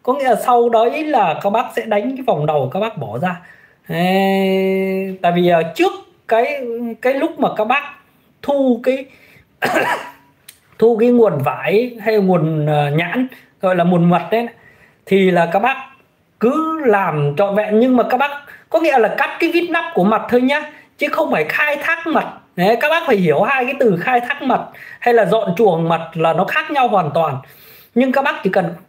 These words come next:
cắt cái vít nắp thôi, sau đó là các bác cho nó ăn. Đấy, nhưng các bác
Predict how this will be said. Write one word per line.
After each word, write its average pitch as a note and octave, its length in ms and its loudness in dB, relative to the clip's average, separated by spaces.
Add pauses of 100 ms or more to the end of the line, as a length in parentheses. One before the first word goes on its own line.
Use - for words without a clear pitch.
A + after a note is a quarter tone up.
(140)
cắt D4+ 240 -4
cái D#4+ 100 -2
vít D#4+ 200 -2
nắp E4 200 -2
thôi, B3+ 180 2 (720)
sau B3 320 2
đó B3+ 340 4
là A3+ 260 0
các G3+ 80 0
bác B3+ 140 0 (120)
cho A3+ 160 4
nó A#3+ 100 -2
ăn. B3 240 -2 (300)
Đấy, A3+ 580 2 (220)
nhưng C4+ 240 2
các D4 140 0
bác D#4+ 140 0